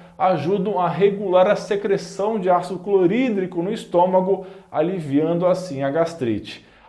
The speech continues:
Alivia gases e flatulência, porque a planta também possui ação antisséptica, o que também ajuda a paralisar o processo de fermentação gastrointestinal, melhorando também os arrotos.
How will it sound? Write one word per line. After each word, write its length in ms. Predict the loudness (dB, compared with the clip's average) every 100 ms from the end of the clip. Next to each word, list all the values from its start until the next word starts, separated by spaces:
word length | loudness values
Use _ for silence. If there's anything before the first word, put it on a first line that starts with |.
| -2
Alivia 520 | 0 0 -2 0 2
gases 480 | 6 6 6 2 -4
e 40 |
flatulência, 680 | -4 -2 0 0 0 -2 -8
porque 320 | -12 -6 -4
a 60 | -4
planta 360 | -4 -4 -4
também 320 | -6 -6 -6 -8
possui 340 | -10 -8 -2
ação 500 | -2 -2 -2 -2 -2
antisséptica, 1120 | -8 -8 -12 -12 0 2 2 -4 -10 -6 -6 -8 -20 _ -14
o 60 |
que 100 | -12
também 340 | -4 -4 0 2
ajuda 480 | 2 0 -2 -2 -2
a 40 |
paralisar 720 | -2 -2 0 -2 0 2 2
o 60 | 0
processo 540 | -2 -4 -2 -2 -2
de 60 | -4
fermentação 1000 | -6 -6 -4 -4 -4 -2 -2 -2 -8 -12
gastrointestinal, 1300 | 2 4 4 0 -8 -6 -6 -6 -4 2 4 2 -2
melhorando 540 | -2 4 6 6 2
também 320 | -2 -4 -4 -4
os 180 | -4
arrotos. 880 | -2 -2 0 0 -2 -6 -12 -14 -20